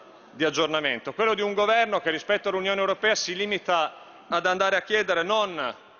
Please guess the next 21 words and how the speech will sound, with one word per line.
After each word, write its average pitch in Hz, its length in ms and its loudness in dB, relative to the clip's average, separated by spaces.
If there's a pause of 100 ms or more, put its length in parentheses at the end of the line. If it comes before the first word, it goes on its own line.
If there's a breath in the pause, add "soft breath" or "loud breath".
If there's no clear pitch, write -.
(340)
una 165 260 -4
cancellazione 185 760 0
del 170 140 2
fiscal 170 420 -2
compact 180 460 0
e 156 60 0
una 156 100 0
rimessa 175 340 -2
in 175 60 -2
discussione 165 600 -2
di 147 100 0
tutti 180 300 -2
i 156 40 0
vincoli 170 380 0
europei 151 400 0
che 151 140 -2
paralizzano 147 760 -2 (280 loud breath)
anche 180 300 -2
la 160 100 2
nostra 170 280 -2
economia, 165 560 0